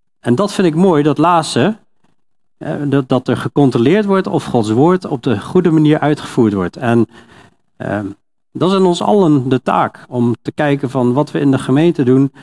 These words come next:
is dat bijbels? Eh, worden, voeren wij de dingen uit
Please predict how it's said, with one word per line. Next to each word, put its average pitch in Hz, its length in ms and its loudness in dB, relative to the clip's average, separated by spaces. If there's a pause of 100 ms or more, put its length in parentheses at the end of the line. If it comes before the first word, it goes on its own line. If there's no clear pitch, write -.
(320)
is 156 200 0
dat 131 340 -4 (1300)
bijbels? 139 680 -2
Eh, 139 160 -10
worden, 131 520 -4
voeren 180 340 2
wij 143 180 2
de 120 120 0
dingen 156 280 2
uit 135 340 -2